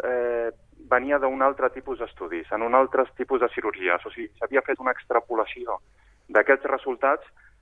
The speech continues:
a la nostra especialitat. I per variacions a la flora de cada part del cos i, i una mica també de, de tipus de cirurgia que fem, era una extrapolació que potser estàvem cometent un error,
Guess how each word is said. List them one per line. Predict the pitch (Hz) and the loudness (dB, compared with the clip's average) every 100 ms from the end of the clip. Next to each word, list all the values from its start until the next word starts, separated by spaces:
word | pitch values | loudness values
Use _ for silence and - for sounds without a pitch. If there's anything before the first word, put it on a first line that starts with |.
| - | -4
a | 110 | 2
la | 117 | 2
nostra | 127 - 120 | 2 -4 -6
especialitat. | - - 101 92 82 82 82 _ _ _ _ - | -4 -4 -4 -6 -4 -4 -6 _ _ _ _ -8
I | 131 131 127 123 120 123 _ _ _ _ - | -6 -4 -6 -6 -8 -10 _ _ _ _ 2
per | 123 | 4
variacions | 120 120 120 - 139 151 147 | 6 4 2 0 0 2 2
a | 131 | 0
la | 120 117 | 2 2
flora | 127 143 139 127 | 4 4 4 4
de | 120 | 4
cada | 123 123 | 4 4
part | 123 113 | 2 2
del | 113 104 | 0 2
cos | 127 135 123 - | 4 4 2 -4
i, | 117 110 | -14 -12
i | 113 | -10
una | 120 117 | -6 -6
mica | 113 110 | -4 -2
també | 104 104 104 95 | -2 -2 -4 -2
de, | 92 90 87 90 | -4 -4 -12 -10
de | 85 85 - _ | -10 -10 -16 _
tipus | 131 123 107 | -4 0 0
de | |
cirurgia | - 117 - 123 | 0 -4 2 2
que | 131 | 4
fem, | 147 170 - - - - - | 2 -2 -6 -20 -20 -14 0
era | 123 | 2
una | 135 139 | 4 2
extrapolació | - 131 135 131 135 139 | 2 0 4 2 2 2
que | 143 - | 0 0
potser | 139 131 - 143 143 | -4 -4 2 4 4
estàvem | - 123 135 139 135 | 4 4 4 2 -4
cometent | 123 117 117 117 | -4 -2 0 -2
un | 120 | 0
error, | 98 80 78 | -2 -2 -8